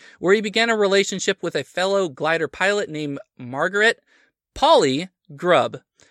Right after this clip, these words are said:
uh, marrying her in April. Uh, they had two kids within a couple of years and were chronically short on money for a majority of that time. Uh, this is where Hubbard began his science fiction writing career and also where I'll end this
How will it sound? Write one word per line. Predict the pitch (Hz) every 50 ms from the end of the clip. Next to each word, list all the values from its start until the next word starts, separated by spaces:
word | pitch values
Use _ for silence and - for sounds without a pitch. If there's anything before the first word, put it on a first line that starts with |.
| _ -
uh, | 139 143
marrying | 143 151 170 185 190 196 196 190
her | 165 185 185 180 180
in | 170 - 160 147 -
April. | - 139 131 - - 120 113 117 _ _ _ _ _ - - _ -
Uh, | - 143 143
they | 147 180 185
had | 190 185 -
two | - 254 254 233
kids | - 254 233 226 202 202
within | 196 - 214 196
a | 170 -
couple | - 196 185 - 143
of | 139
years | 143 170 208 220 226 220 208 -
and | 185 175
were | 170 170 160
chronically | 156 _ - - 196 202 202 - - 202 185
short | - - 175 170 -
on | 160 160 156
money | 151 151 147 151 151 147
for | _ - 139 135 139 - -
a | 131 135
majority | 131 135 131 120 - 127 127 131 123 120 120
of | 117
that | 113 110 104 - _
time. | - 151 135 135 127 110 107 104 104 _ _ _ _ _ _ _ _ - - - _ -
Uh, | 151 151
this | 143 139 208 254 -
is | 302 269 208
where | 220 233 233 226
Hubbard | - - 220 220 233 226
began | 202 208 170 196 185 185
his | 180 185 156 -
science | - 190 185 180 - -
fiction | - 185 - - 165 139
writing | 131 143 147 147 143 131
career | - - 135 160 202 233 254 269 240 -
and | 185 185 185
also | - 190 202 - - 202
where | 190 185 185 180
I'll | 175 170 170 -
end | 156 151 151 151 151 151 147 -
this | 131 120 131 135 131 - -